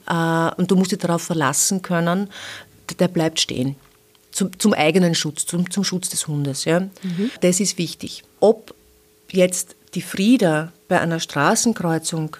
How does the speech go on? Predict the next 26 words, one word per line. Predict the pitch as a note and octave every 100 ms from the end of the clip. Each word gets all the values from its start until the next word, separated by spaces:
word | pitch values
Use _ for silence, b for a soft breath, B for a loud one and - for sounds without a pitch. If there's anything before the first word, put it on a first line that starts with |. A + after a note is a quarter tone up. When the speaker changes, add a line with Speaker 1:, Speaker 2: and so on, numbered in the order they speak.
| -
Speaker 1:
neben | E3 F3 F3+
mir | E3+ E3
steht | - - D3+ E3+ A#3+ B3+ - - _ _ _
und | F3 E3
wartet, | D3+ C#3+ D3 E3
bis | - D#3+
es | E3+ -
grün | E3+ E3 E3
wird, | D#3 D3+ D#3 - - _
oder | - E3
ob | D3+ D3+
sie | -
sitzt | C#3+ F#3+ G3+ - D#3+
oder | D#3+
liegt, | D3+ F3 F3+ -
ist | -
mir | E3 E3
ziemlich | - D#3+ E3+ E3+
egal. | - C#3 C3 C#3 - _ b b b b
Sie | - F#3+
weiß, | D3+ D3 D#3+ F3 - _
dass | E3+ D#3+
sie | E3+ E3+ _ -
wartet. | D3 C3+ C3+ - - - -
Speaker 2:
Mhm. | G3 F3+ A3 -
Speaker 1:
Ja? | D#3+ F3